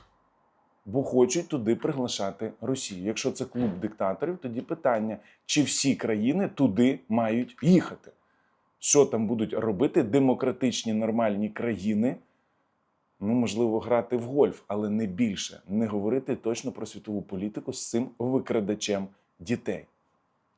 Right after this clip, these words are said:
Восьмого числа збирається по санкціям, але теж ми зараз нічого від цього не очікуємо. Дійсно, Телеграф каже, що всі розмови перетворились в балачки. А, але Україна заговорила про одну цікаву річ.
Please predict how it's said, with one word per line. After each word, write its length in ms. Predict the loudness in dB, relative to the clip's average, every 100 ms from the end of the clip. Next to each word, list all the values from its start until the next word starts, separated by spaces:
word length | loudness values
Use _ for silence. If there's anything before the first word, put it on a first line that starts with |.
| _ -20 -20 -20 -16 6
Восьмого 460 | 12 12 12 4
числа 420 | 4 2 6 6 6
збирається 600 | 8 10 12 10 6 0
по 140 | 0
санкціям, 560 | 4 4 4 4 2 4
але 140 | 2
теж 320 | 4 2 2
ми 120 | -2 0
зараз 320 | 0 -2 -4
нічого 380 | -4 -2 -2 -2
від 160 | -4
цього 200 | -2 0
не 140 | 2 0
очікуємо. 560 | 0 -2 2 2 2
Дійсно, 380 | 0 -2 -2 -4
Телеграф 440 | 0 0 2 0
каже, 300 | 2 0 0
що 140 | -4 -6
всі 220 | -4 0
розмови 440 | 0 0 0 0
перетворились 680 | -2 -4 -2 -2 0 -2 -6 -16 -20 -18 -4
в 160 | -2 10
балачки. 840 | 12 12 12 8 0 4 4 4 -2 -20 -20 _ 8
А, 460 | 12 12 12 12 8 _ _ 10
але 560 | 12 12 12 10 8 6
Україна 640 | 0 4 2 4 6 6
заговорила 600 | 8 6 4 4 6 8
про 200 | 8 6
одну 200 | 4 2
цікаву 540 | -2 -4 2 2 4 0
річ. 420 | -2 -6 -14